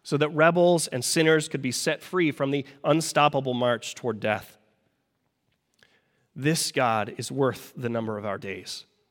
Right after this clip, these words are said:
That is both a challenge to me and an encouragement.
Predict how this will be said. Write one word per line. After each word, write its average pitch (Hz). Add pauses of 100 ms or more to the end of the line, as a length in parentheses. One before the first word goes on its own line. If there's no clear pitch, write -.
(1000)
That 147
is 139
both 139 (1400)
a -
challenge 156
to -
me 151
and 123
an 113
encouragement. 101